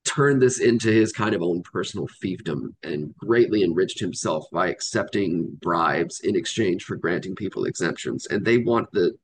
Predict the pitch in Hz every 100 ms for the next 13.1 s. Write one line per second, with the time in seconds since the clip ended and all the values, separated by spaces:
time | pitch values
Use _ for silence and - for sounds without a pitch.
0 | - 110 110 110 69 - 107 104 98 76
1 | 65 - - - - 71 60 - 50 -
2 | - - 104 76 - _ _ _ _ _
3 | _ _ _ 110 107 101 101 95 90 85
4 | 76 107 95 95 92 87 - 95 95 95
5 | 95 90 85 82 87 64 90 110 110 98
6 | 107 104 92 85 90 90 82 101 - 85
7 | 92 87 - _ 90 98 - 104 - 143
8 | 127 110 82 85 - - 101 - 76 80
9 | 80 - _ - 113 - - - _ _
10 | _ _ - 113 - 113 110 95 - 95
11 | 80 73 69 - 80 82 69 67 85 98
12 | - 57 - 98 101 - - 113 98 -
13 | 101